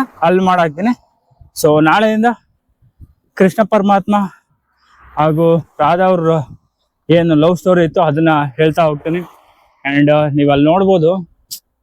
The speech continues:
ಎಷ್ಟು ಅದ್ಭುತವಾಗಿದೆ ಅಂತ. ವ್ಯೂ ಕಾಣಿಸ್ತಿದ್ಯಾ? ಸಖತ್ತಾಗೈತೆ. ಇಲ್ಲೆಲ್ಲಿ ನೋಡಿದ್ರು ಇನ್ನೊಂದು ಹತ್ತಿ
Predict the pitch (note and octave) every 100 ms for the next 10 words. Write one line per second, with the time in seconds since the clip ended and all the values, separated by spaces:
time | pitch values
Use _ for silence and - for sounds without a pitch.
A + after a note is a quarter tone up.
0 | _ _ _ _ D3 D3+ - E3+ C#3 E3+
1 | E3+ E3+ D#3 D3+ C#3+ C#3+ C#3+ - - _
2 | _ _ _ _ _ _ - _ - -
3 | D3+ D3+ C3 D3 - - _ _ _ _
4 | - _ _ _ _ _ _ _ - -
5 | - - - - D#3+ E3 - C#3 D3+ F3+
6 | - _ _ _ _ _ - - - -
7 | - - - - - _ - D#3 C3+ F#3+
8 | F#3 F3 D#3+ C3+ B2+ A2+ D3 F#3 G3+ B3
9 | B3+ B3+ A3+ A#3 A#3+ A#3+ B3 F#3+ _ A#3+